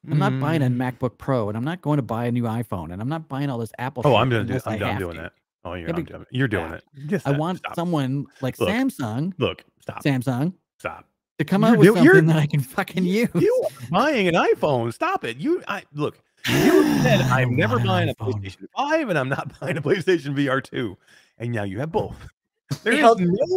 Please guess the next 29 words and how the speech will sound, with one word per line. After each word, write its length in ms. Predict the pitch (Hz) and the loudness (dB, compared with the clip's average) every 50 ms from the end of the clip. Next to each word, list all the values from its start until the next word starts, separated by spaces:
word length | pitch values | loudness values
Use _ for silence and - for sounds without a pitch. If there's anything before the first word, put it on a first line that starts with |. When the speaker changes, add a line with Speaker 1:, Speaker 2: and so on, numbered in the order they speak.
| 392 330 | 0 2
Speaker 2:
way 200 | 320 294 269 226 | 2 2 2 0
that 180 | 185 - _ _ - | -2 -4 _ _ -2
you're 200 | 160 190 220 214 | 0 0 2 2
not, 220 | 190 196 185 156 | 0 0 0 0
you're 100 | 160 160 | 0 0
gonna 160 | 156 175 165 151 | 2 0 0 2
go 120 | 151 160 | 2 2
get 140 | 156 156 156 | 2 0 0
this 160 | 156 147 127 147 | -2 -2 -2 0
Apple 300 | 123 131 143 - 147 139 | -2 -2 -2 -4 -6 -4
Vision 300 | 139 143 127 135 143 139 | -4 -4 -4 -4 -8 -8
Pro 320 | - - 98 92 85 92 - _ _ _ _ _ _ - | -4 -6 -6 -6 -8 -14 -16 _ _ _ _ _ _ -2
and 180 | 160 165 160 151 | 0 0 2 2
then 220 | 156 156 147 139 | 2 0 0 0
not 220 | 135 143 151 170 - | 0 -2 -2 -2 -2
get 100 | 180 160 | -2 -2
a 40 | 156 | -2
Mac. 260 | 139 131 127 123 - | -2 -4 -4 -4 -4
Well, 100 | 117 113 | -2 -2
you 120 | 117 135 160 | -2 -2 -2
won't, 220 | 214 254 226 151 | -4 -6 -4 -2
don't 160 | 139 170 143 120 | -2 -2 -2 -2
need 140 | 127 123 104 | -6 -6 -4
a 40 | 95 | -6
MacBook, 400 | 95 87 85 - - 95 101 - | -8 -10 -14 -12 -10 -10 -8 -6
but 100 | 131 120 | -6 -4
you're 100 | 113 120 110 | -4 -4 -4
probably, 340 | - - 151 175 160 123 113 | -4 -4 -4 -4 -6 -8 -8
you, 160 | 117 120 117 | -8 -10 -10